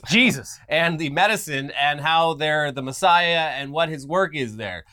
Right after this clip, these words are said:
Speaker 2: They say their spiritual practice is to be among the people, which means party. So when in Iceland, he was out nonstop. His favorite were raves where he'd go on benders for two or three days at a time."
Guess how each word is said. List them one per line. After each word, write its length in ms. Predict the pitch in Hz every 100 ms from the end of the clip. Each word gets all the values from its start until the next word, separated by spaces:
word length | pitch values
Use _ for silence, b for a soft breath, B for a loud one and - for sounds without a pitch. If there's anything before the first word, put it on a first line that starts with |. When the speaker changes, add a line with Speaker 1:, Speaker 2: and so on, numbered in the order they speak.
| b b
Speaker 2:
They 140 | 127
say 260 | 135 185 190
their 160 | 175
spiritual 540 | 143 - 190 185 180 143
practice 460 | 151 147 143 139
is 240 | - 135 123
to 80 | 127
be 160 | 139
among 320 | 139 127 131 127
the 80 |
people, 460 | 110 180 165 95 78
which 200 | 110 -
means 260 | 131 117 104
party. 440 | - 190 113 80 _ b b b
So 320 | - 208 208
when 240 | 196 180 196
in 140 | 175
Iceland, 540 | 180 202 196 156 143 139
he 100 | 151
was 160 | 143
out 220 | 139 131
nonstop. 540 | 139 131 131 - 143 95 _ _ -
His 180 | 123
favorite 480 | - 170 170 156 139
were 220 | 131 120
raves 480 | 123 196 147 139 139
where 160 | 143 131
he'd 260 | 120 131 113
go 160 | 156
on 180 | 143 135
benders 420 | 131 165 143 123
for 140 | - 127
two 240 | - 160
or 60 | 139
three 260 | - 139
days 260 | 123 117 110
at 80 | 107
a 40 |
time." 400 | 107 156 123 78